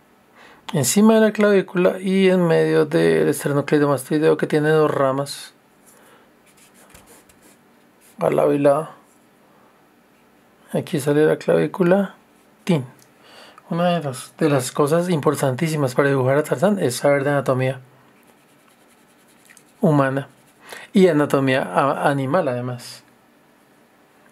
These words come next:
Si quieres, si quieres hacer un cómic,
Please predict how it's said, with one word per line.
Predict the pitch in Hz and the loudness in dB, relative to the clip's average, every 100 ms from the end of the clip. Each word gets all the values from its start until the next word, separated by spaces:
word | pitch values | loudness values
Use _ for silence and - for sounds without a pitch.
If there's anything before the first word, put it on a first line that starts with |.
| _ _ _ _ _ _ _ _ _ _ _ - - | _ _ _ _ _ _ _ _ _ _ _ -20 -20
Si | |
quieres, | - 147 - 160 147 | -12 -10 -10 -10 -12
si | - | -6
quieres | 170 143 | -2 0
hacer | 147 139 | 0 -2
un | 135 | -6
cómic, | 131 143 143 143 - | -4 -4 -4 -12 -20